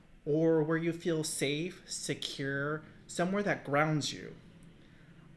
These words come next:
I had the perfect setup for when I did mine here at home. I had some journals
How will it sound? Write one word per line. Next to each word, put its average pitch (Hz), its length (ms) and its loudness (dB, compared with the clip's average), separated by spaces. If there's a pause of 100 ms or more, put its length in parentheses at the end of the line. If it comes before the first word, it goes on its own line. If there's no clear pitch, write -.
(100)
I 147 140 4
had 185 220 0
the 202 80 0
perfect 202 500 -4
setup 170 340 0
for 143 460 -2
when 131 280 -6
I 123 120 -2
did 175 180 -2
mine 147 500 -2
here 131 320 -4
at 170 120 0
home. 143 360 -4 (840)
I 139 140 0
had 139 340 -4
some 120 360 -6
journals 233 600 2